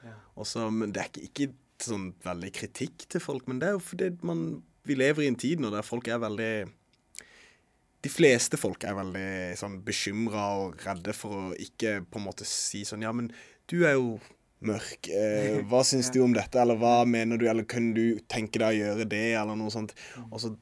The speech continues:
Speaker 2: i stedet for å liksom være mer direkte, så tippitår man liksom rundt det, og så
Speaker 1: Mm.
Speaker 2: gjør det man det bare verre på en måte, eller gjør det mer, mer, eh,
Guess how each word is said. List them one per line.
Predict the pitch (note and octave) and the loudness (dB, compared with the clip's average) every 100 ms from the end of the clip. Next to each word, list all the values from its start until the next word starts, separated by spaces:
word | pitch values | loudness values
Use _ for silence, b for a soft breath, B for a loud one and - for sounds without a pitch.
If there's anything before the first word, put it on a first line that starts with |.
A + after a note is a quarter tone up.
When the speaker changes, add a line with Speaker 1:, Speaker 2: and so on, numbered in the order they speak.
| B B | B B
Speaker 2:
i | - | -2
stedet | A2+ A2+ | 0 0
for | A2+ | 0
å | A2 | 0
liksom | A#2+ | 0
være | G#2+ G#2 A2+ | 2 2 2
mer | A#2+ G#2+ | 0 0
direkte, | G2+ B2 - G2 | 0 -2 -4 -8
så | - F#2+ - _ _ | -8 -10 -18 _ _
tippitår | - C#3 - D#3 D#3+ D3 C#3+ | -6 -6 -4 -4 0 2 2
man | B2 G#2+ | 0 0
liksom | G#2+ G#2+ | -2 -2
rundt | G2+ C3+ D3+ - | 0 0 -2 -2
det, | G2+ | -4
og | F#2 | -4
så | - | -2
Speaker 1:
Mm. | A2 | 0
Speaker 2:
gjør | G#2+ | 0
det | A#2+ | 0
man | A#2 | 0
det | G#2 G2+ - - | -2 -6 -10 -8
bare | G#2 G2+ F2+ _ _ - | -6 -6 -10 _ _ -2
verre | C3 D#3 E3 | -2 2 0
på | E3 | 2
en | D#3+ | 0
måte, | D3+ G#2+ | 0 -2
eller | G#2 | -2
gjør | G#2 | -2
det | A2 | 0
mer, | A2 A2+ A2+ G#2+ - b b b b b b b _ _ | 0 0 0 -4 -10 b b b b b b b _ _
mer, | - A2 G#2+ | -6 -4 -2
eh, | G#2+ G#2 G2+ G#2 | -2 0 -2 -4